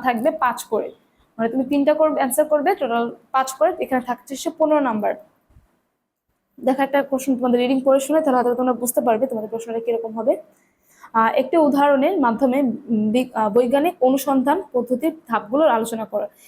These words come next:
এখানে কিন্তু তোমাদের কোনো দিশ-, মানে উদ্দীপক নাই, এখানে ডিরেক্ট বইয়ের যে ধা-, ধারাটাগুলো সেগুলো সম্পর্কে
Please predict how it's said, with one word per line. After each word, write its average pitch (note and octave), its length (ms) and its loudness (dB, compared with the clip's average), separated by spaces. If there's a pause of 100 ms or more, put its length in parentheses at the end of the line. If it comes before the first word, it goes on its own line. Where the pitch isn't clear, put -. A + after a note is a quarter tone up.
(120)
এখানে D#4 280 2
কিন্তু E4 200 2
তোমাদের D4+ 280 2
কোনো D4 380 2
দিশ-, A#3+ 260 -2
মানে A#3+ 120 0
উদ্দীপক C#4+ 420 0
নাই, B3 140 0
এখানে A#3+ 200 0
ডিরেক্ট A#3+ 280 0
বইয়ের B3+ 380 2 (460)
যে A#3 100 2
ধা-, A3 380 0
ধারাটাগুলো A3+ 500 2
সেগুলো A3+ 340 0
সম্পর্কে G#3+ 540 -4